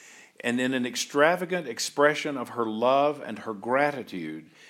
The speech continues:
she poured the perfume on Jesus' feet and wiped them with her hair. Mary's expression of affection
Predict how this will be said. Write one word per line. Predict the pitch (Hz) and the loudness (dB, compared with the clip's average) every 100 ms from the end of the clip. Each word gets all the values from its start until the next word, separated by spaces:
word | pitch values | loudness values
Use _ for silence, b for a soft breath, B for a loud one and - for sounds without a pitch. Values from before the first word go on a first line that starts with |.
| B | B
she | - 131 | -6 -4
poured | 120 - 180 185 | -6 0 2 2
the | 170 | -2
perfume | - - 143 - 156 135 113 | -8 -6 -6 -4 -4 -2 -2
on | - 107 101 | -2 -4 -4
Jesus' | 110 127 127 107 98 - | -4 -4 -4 -4 -4 -4
feet | - - 147 113 - - - _ _ b b b b | -10 -6 -4 -2 -6 -16 -20 _ _ b b b b
and | 110 107 | -8 -2
wiped | 113 127 151 - | 4 4 2 -4
them | 101 92 95 | -6 -6 -6
with | 110 107 | -6 -4
her | - 98 | -6 -8
hair. | - 135 131 87 65 - _ _ _ b b b b b b | -8 -8 -8 -8 -10 -16 _ _ _ b b b b b b
Mary's | 139 165 170 165 | 2 4 4 0
expression | - - 151 147 143 | -6 4 6 6 0
of | 123 | 0
affection | 113 110 143 143 - 113 104 | -2 4 4 4 -2 -4 -4